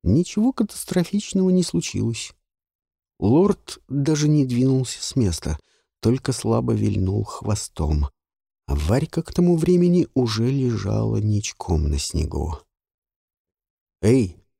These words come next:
Влад приподнял её, прислонил спиной к стене. «Вот, я нашёл твой ингалятор. Что с ним надо сделать?» К счастью, ему не пришлось мучиться с этой медицинской штуковиной.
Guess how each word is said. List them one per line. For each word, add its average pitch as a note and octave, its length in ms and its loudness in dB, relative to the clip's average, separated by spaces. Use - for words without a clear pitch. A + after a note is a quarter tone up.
Влад A2+ 380 2
приподнял D#3 540 4
её, F3 180 4
прислонил D#3+ 580 2
спиной C3 420 0
к - 100 -14
стене. G2 500 -2
«Вот, F2+ 560 -2
я F#2 320 2
нашёл G#2+ 380 2
твой G2 200 0
ингалятор. F2 540 -4
Что - 260 -4
с E3+ 120 0
ним D#3 160 4
надо C#3 200 2
сделать?» C#3 460 -2
К - 60 -18
счастью, F#3 420 -2
ему F3 180 6
не E3+ 120 4
пришлось D#3 480 -2
мучиться A2+ 640 0
с - 140 -4
этой A2+ 180 0
медицинской A2+ 680 0
штуковиной. F2 720 0